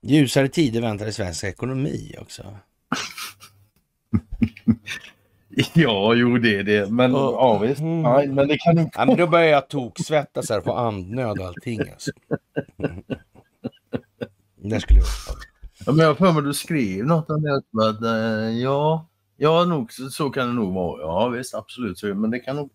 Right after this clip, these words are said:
Speaker 2: ta ett, ett, ett tag.
Speaker 1: Ja,
Speaker 2: Men det,
Speaker 1: det är, det är några fler saker som ska in i den här betraktelsen, helt enkelt.
Speaker 2: Mm, mm,
Speaker 1: Mm.
Speaker 2: ja, men
Speaker 1: Mm.
Speaker 2: så är det.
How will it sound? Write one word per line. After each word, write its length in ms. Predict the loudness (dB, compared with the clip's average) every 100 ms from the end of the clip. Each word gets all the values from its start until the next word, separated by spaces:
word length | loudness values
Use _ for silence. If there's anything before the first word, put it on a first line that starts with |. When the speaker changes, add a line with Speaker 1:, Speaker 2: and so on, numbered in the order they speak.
| _
Speaker 2:
ta 280 | -10 -10 -12
ett, 60 | _ -16
ett, 240 | -16 -16 -20
ett 80 | _
tag. 140 | -20 _ _ _ _ _ _ _ _ _
Speaker 1:
Ja, 460 | 0 2 4 4 2
Speaker 2:
Men 80 | 0
det, 120 | -2
Speaker 1:
det 60 |
är, 20 | -2
det 160 | 0
är 40 | 0
några 160 | 0
fler 240 | -2 -4 -6
saker 280 | -6 -8
som 100 | -14
ska 120 | -12 -8
in 160 | -6
i 20 | -6
den 80 |
här 100 | -8
betraktelsen, 540 | -10 -14 -16 -16 -16 -16
helt 100 | _ _
enkelt. 840 | _ _ _ _ _ _ _ -8
Speaker 2:
Mm, 220 | -8 -8 _ -6
mm, 180 | -2 -2
Speaker 1:
Mm. 120 | 2
Speaker 2:
ja, 160 | 2 2
men 280 | 0 -2 -6 _ _ -12
Speaker 1:
Mm. 300 | -8 -8 -8
Speaker 2:
så 60 |
är 100 | -8
det. 140 | -8